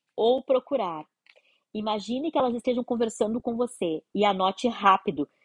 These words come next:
debaixo de cada um dos seus nomes, a primeira ideia que lhe ocorra sobre o que acha que cada uma falaria. Mesmo sem conhecê-las pessoalmente,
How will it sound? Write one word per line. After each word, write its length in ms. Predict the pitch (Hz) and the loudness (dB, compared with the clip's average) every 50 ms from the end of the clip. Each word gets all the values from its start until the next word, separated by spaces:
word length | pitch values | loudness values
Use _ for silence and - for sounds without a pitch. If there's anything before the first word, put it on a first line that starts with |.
| _ _ _ _ _ _ _ _ _ _ _ _ - | _ _ _ _ _ _ _ _ _ _ _ _ -8
debaixo 500 | - 180 208 185 190 190 220 233 - 214 | -4 -2 4 6 8 6 6 6 2 0
de 100 | 226 - | -2 0
cada 380 | - - 240 240 262 277 330 | 4 4 4 6 6 4 4
um 120 | 294 269 262 | 2 2 2
dos 140 | 277 254 | 0 2
seus 200 | - 285 262 233 | 4 4 4 4
nomes, 360 | 214 196 190 196 202 220 202 214 | 2 2 2 2 2 2 0 0
a 60 | 196 | -2
primeira 520 | - - 220 202 196 208 214 240 277 294 | 0 -2 -4 0 2 2 2 2 2 2
ideia 380 | 294 226 208 294 180 185 196 196 | 2 4 4 4 4 4 2 0
que 120 | - 220 | 0 2
lhe 80 | 196 208 | 2 2
ocorra 580 | 208 - _ - 180 165 165 156 - 147 139 - _ _ _ _ | 2 0 _ 0 2 2 2 2 -2 -8 -12 -12 _ _ _ _
sobre 300 | - - - 196 185 208 | -4 -2 0 2 2 0
o 40 | 202 | 0
que 180 | - - 294 285 | 0 0 2 2
acha 460 | 208 185 170 180 - - - 220 233 - - - - - _ _ _ | 4 4 2 0 -2 -4 -4 -6 -6 -6 -12 -20 -20 -20 _ _ _
que 120 | - 240 - _ - | -6 -6 -6 _ 2
cada 380 | 247 220 226 240 240 262 247 | 2 4 4 4 4 2 2
uma 300 | 214 190 190 190 196 190 - | 2 0 -2 -4 -6 -6 -4
falaria. 600 | - 202 190 196 202 180 160 139 139 135 135 139 _ _ _ _ _ _ - - - - _ _ _ _ _ _ _ _ _ _ _ _ _ _ _ _ _ _ _ _ _ _ _ _ _ _ _ _ _ _ _ _ - _ _ - | -4 -2 0 0 0 0 -2 -2 -4 -4 -6 -8 _ _ _ _ _ _ -20 -20 -20 -20 _ _ _ _ _ _ _ _ _ _ _ _ _ _ _ _ _ _ _ _ _ _ _ _ _ _ _ _ _ _ _ _ -20 _ _ -8
Mesmo 500 | 170 175 185 185 185 208 240 285 339 320 | -2 2 4 6 6 4 4 2 0 0
sem 180 | - 330 311 | 0 -2 0
conhecê-las 500 | - 311 302 285 - - 269 240 247 247 | 2 2 2 2 4 4 2 2 2 2
pessoalmente, 840 | - 262 254 - 302 285 294 247 185 165 160 156 - - - 170 | 2 2 2 4 4 4 4 2 0 -2 -4 -8 -10 -14 -14 -16